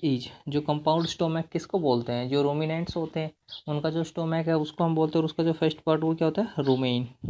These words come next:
ठीक है। Types of nutrition in animals is called heterotrophic,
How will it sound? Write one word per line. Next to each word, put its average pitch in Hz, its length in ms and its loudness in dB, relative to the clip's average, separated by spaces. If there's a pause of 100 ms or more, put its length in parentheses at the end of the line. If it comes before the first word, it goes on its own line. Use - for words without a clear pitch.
(840)
ठीक 147 160 0
है। 202 180 6 (2500)
Types 165 380 4
of 180 200 4
nutrition 175 580 4
in 196 180 6
animals 156 580 2
is 156 160 0 (100)
called 123 320 6 (1120)
heterotrophic, 135 800 2